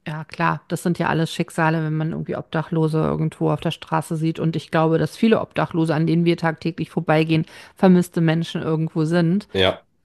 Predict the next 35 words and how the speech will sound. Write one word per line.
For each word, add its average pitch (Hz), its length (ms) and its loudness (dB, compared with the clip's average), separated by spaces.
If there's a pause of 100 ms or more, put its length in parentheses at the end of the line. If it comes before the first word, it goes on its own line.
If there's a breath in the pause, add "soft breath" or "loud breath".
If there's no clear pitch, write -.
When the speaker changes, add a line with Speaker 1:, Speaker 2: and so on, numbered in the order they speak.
(200)
Speaker 2:
Ja. 170 180 4
Speaker 1:
Ähm, 165 140 0
deswegen 165 320 -2
kann 165 140 2
ich 165 80 0
mir 170 100 4
das 160 100 -4
da 160 140 2
natürlich 170 340 -2
auch 170 80 -4
sehr 165 160 0
gut 165 140 -6
vorstellen. 165 540 0 (1080 loud breath)
Ich 208 200 2
persönlich 202 500 6
glaube 180 380 4
sehr 170 260 2
stark - 380 -4
an 208 100 0
diese 202 220 0
Gesichtserkennungssoftware. 208 1500 0
Das 208 160 -10
muss 190 160 -2
ich - 140 -8
leider 180 380 2
sagen. 190 580 2 (240)
Äh, 180 200 0
auch 185 260 0
wenn 190 140 6
Speaker 2:
Mhm. - 20 6
Speaker 1:
es, - 200 -2
wie 190 80 0
gesagt, 180 520 0
für - 140 -2
uns 196 400 0